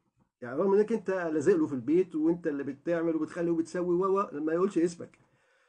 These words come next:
ده ممكن يجيب سيرة لعيب بيلعب في الشارع عمره ما شافه، يعني بيلعب في نادي من النوادي عمره ما شافه غير في التلفزيون، او هو ده اللعيب ده قدوتي، او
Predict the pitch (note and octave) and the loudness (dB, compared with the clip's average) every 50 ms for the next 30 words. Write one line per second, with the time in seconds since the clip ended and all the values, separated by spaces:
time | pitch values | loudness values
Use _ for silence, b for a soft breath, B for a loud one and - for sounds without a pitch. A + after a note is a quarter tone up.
0 | b b - D3+ A#3 B3 A#3+ A#3+ A3 A3 C4 - - C4+ B3+ G#3 G#3+ G3 F3 E3+ | b b 2 2 2 4 2 2 2 2 0 0 0 -2 -2 0 0 0 0 0
1 | A3 A#3 E3+ F3 F3+ G3 G3+ F3+ F3 - C#3+ - - F#3+ G3 F#3 E3 D#3+ F3 E3 | 0 -2 0 -2 -2 0 -2 -4 -4 -6 -8 -6 -4 -4 -2 0 0 0 -2 -2
2 | E3 D#3 C3+ - F3 F3 F3 C#3 A#2+ A2 G#2+ G2 G2 A#2 D3 D#3+ D3 - C#3 C3 | -4 -4 -4 0 -2 -2 0 -2 -6 -6 -8 -10 -8 -6 -4 -6 -4 -4 -4 -2
3 | D#3 D#3+ C#3 C#3+ C3 B2 A#2 A#2+ C3 E3+ E3 F3 G3 A3 A#3 A3 F#3 F3 A#3 A#3+ | -2 -2 -2 -2 -4 -2 -4 -2 -2 -2 -2 -2 -4 -4 -2 -4 -4 -2 -2 -4
4 | A3+ G3 E3+ D#3 C#3 E3+ F#3 F#3 E3 C3 D3 C3 B2 B2+ A2 C3 E3+ G3 G3 F3+ | 0 0 0 0 2 0 0 0 -2 -6 -6 -6 -6 -6 -6 -2 -2 -2 -2 -2
5 | E3 E3 E3+ E3+ - _ _ _ _ _ _ _ _ _ _ _ - D#3+ G3+ G3 | -2 -2 -2 -2 -4 _ _ _ _ _ _ _ _ _ _ _ -4 -2 -2 0
6 | F3 G3 F#3 F3 F3+ F#3 E3+ E3+ E3+ D#3 C#3+ E3 F3+ F3 - - - G3+ A#3 C4+ | 2 2 2 4 2 0 -2 -4 -6 -4 -4 -4 -4 -4 -6 -8 -2 0 0 0
7 | B3 | 0